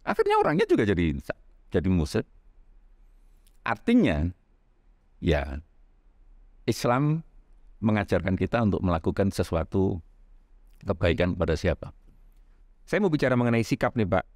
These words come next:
Speaker 2: Cara kita menyampaikan sesuatu yang paling baik itu adalah bersikap sesuai dengan apa yang kita ingin sampaikan, kan.
Speaker 1: Hmm.
Speaker 2: Percuma kita ngomong, oh, sepert-, banyak, keras, tapi sikap kita tidak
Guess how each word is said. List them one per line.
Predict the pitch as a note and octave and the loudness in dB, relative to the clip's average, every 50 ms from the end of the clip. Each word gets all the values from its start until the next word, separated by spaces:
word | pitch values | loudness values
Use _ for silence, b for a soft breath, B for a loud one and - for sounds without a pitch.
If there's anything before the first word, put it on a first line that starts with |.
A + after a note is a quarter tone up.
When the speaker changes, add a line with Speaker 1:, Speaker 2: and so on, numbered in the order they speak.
| - - - - | -20 -12 -6 -2
Speaker 2:
Cara | A#2+ A#2 A#2+ | 0 0 0
kita | A2 A#2+ A2+ B2 | 0 0 0 0
menyampaikan | A#2+ B2 B2 A#2+ A#2+ A#2 A#2+ - B2+ A#2 | 2 2 2 2 2 2 0 0 -2 -2
sesuatu | - B2 A#2 G#2+ | 0 -2 0 0
yang | A#2+ A#2 A2 | 0 2 2
paling | A2 A2 A2+ A2 G#2+ | 2 2 2 2 2
baik | A2+ A#2 A#2+ | 0 0 2
itu | C#3+ D3 | 0 0
adalah | D3+ C#3+ A#2 G#2+ G2+ | 2 2 2 0 0
bersikap | G2+ A2 - - A2+ - C3 A#2 - - | -2 -4 -6 -6 -4 -2 -4 -4 -4 -4
sesuai | - B2 - - A#2 A2+ A2+ | -6 -6 -2 0 0 2 2
dengan | A2 G#2+ G#2 G#2 G2 | 2 2 2 0 0
apa | - A#2+ A2+ | 0 0 0
yang | A2+ G#2 | 0 0
kita | G#2+ - - G2 F#2+ | -2 0 0 0 0
ingin | F#2+ F#2+ F#2+ | 2 0 0
sampaikan, | F#2+ G2 F#2+ F2+ G2+ G2+ - G#2 F#2 | 0 0 0 0 0 0 0 0 0
kan. | F2 D#2 E2+ D#2 | -2 -2 -4 -2
Speaker 1:
Hmm. | D#2+ A2 A#2+ B2+ | -2 -2 0 0
Speaker 2:
Percuma | A#2 G2 - - B2 C3+ C3+ A#2+ | -2 -2 0 0 0 0 0 0
kita | A#2 A2 A#2+ A2 | -2 -2 -2 0
ngomong, | G#2+ G2+ G2 G2+ G#2+ G#2+ G#2+ G#2+ G#2+ G#2 - - _ - - - - - - | 0 0 2 2 0 0 0 -2 -2 -4 -8 -10 _ -20 -20 -20 -16 -6 -4
oh, | - G#2 - | -4 -2 -4
sepert-, | - - - F#2+ - - - - - - - - - | -4 -8 -8 -6 -6 -8 -8 -10 -16 -20 -20 -16 -6
banyak, | G#2+ G2+ G2+ G2+ G2+ G2+ G#2 G#2 G#2+ G#2+ - - - - - - - | -2 0 0 2 2 2 2 2 2 0 -2 -4 -14 -20 -20 -18 -10
keras, | - - - - G2+ G#2 G#2 G#2+ - - - - | -6 -4 -2 -2 0 -2 -2 -4 -6 -10 -10 -6
tapi | - - - A#2 | -6 -6 -4 -4
sikap | G#2 - - - - G2+ - | -6 -6 -4 -4 -4 -4 -2
kita | - G2+ G#2 | -4 -4 -2
tidak | F#2 G#2 G2+ F#2 | 0 2 2 2